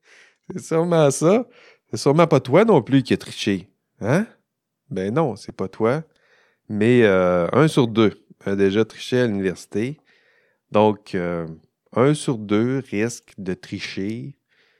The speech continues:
dans l'exercice de sa profession. Hein, pour les mêmes raisons, les mêmes causes. On le voit, là, ça se répète d'un milieu à l'autre.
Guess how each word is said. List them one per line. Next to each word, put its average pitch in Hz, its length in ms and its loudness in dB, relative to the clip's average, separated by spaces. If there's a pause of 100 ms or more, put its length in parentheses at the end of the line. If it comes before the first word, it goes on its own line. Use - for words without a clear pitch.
(300)
dans 90 120 -6
l'exercice 95 720 -6
de 92 120 -12
sa 87 180 -10
profession. 110 640 -8 (720)
Hein, 107 160 -12
pour 90 180 -6
les 87 140 -4
mêmes 107 280 -2
raisons, 101 520 -2
les 90 160 -6
mêmes 98 260 -6
causes. 117 460 -2
On 92 80 -6
le 90 80 -8
voit, 127 220 -8
là, 117 100 -8
ça 104 140 -12
se - 120 -12
répète 104 360 -8
d'un 95 120 -8
milieu 92 280 -8
à 85 80 -10
l'autre. 135 400 -6